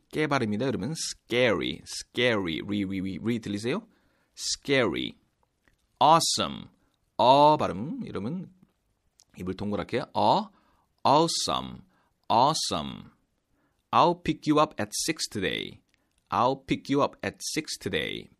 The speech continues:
pick you up, pick you up. pick you up은 아닙니다. pick you up.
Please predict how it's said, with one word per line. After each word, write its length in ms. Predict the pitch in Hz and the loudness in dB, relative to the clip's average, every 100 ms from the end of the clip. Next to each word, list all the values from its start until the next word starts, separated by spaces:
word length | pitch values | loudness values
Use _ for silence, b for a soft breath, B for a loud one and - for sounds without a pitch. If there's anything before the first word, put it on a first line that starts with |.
| _ | _
pick 260 | 143 - 131 | -14 -8 -4
you 120 | 101 | -4
up, 200 | - - | -6 -10
pick 280 | - - 135 | -10 -8 -4
you 100 | 101 | -4
up. 160 | 62 - - | -4 -10 -18
pick 320 | - 156 170 | -12 -6 2
you 120 | 151 | 2
up은 180 | 139 160 | 2 -2
아닙니다. 600 | 98 95 90 95 110 202 - - | -4 -4 -6 -2 -2 -2 -8 -14
pick 180 | - - _ - | -14 -14 _ -6
you 240 | 104 67 | -4 -2
up. 220 | 151 - | -4 -6